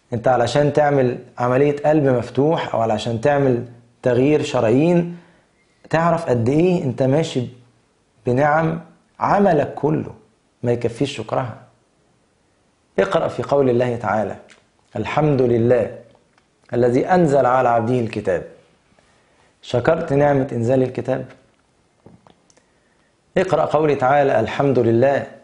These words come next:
فاطر السماوات والأرض". شكرت نعمة إن ربنا سخر لك السماوات والأرض؟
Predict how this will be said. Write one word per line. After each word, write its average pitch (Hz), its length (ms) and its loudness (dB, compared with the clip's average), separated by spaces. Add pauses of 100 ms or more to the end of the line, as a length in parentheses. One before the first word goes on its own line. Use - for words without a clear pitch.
(440)
فاطر 123 500 -2 (680)
السماوات 110 680 -2
والأرض". 90 400 -8 (580)
شكرت 139 480 -2
نعمة 139 400 0 (180)
إن 120 140 -2
ربنا 120 380 2
سخر 123 440 -6
لك 120 220 -4
السماوات 113 500 -6
والأرض؟ 117 300 -10